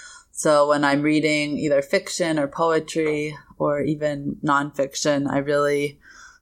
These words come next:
have an appreciation for when people use language well and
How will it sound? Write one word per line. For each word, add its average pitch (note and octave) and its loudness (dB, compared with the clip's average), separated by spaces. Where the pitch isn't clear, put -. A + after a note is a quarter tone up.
have D#3+ 0
an D#3 -2
appreciation C#3 -2
for D3 2
when C#3 0
people D3 -2
use C#3 -6
language C3 -2
well B2+ 2
and B2+ -2